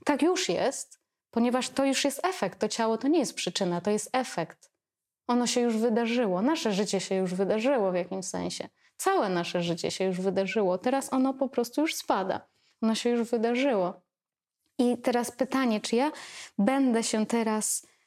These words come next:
tym tak zajmować bardzo, s-, na co ja nie mam tak bardzo dużego wpływu. W jakimś stopniu tak, ale nie aż takim wielkim. Puszczam to ciało wolno. Nie zajmuję się aż tak bardzo, wiesz,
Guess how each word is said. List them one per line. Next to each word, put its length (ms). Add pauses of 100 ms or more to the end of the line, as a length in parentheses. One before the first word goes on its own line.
(140)
tym 200
tak 200
zajmować 600
bardzo, 380
s-, 240
na 160
co 140
ja 100
nie 120
mam 140
tak 140
bardzo 240
dużego 320
wpływu. 520
W 60
jakimś 640
stopniu 460
tak, 260
ale 140
nie 120
aż 140
takim 260
wielkim. 460 (1600)
Puszczam 440
to 100
ciało 380
wolno. 400
Nie 160
zajmuję 400
się 140
aż 180
tak 200
bardzo, 600
wiesz, 600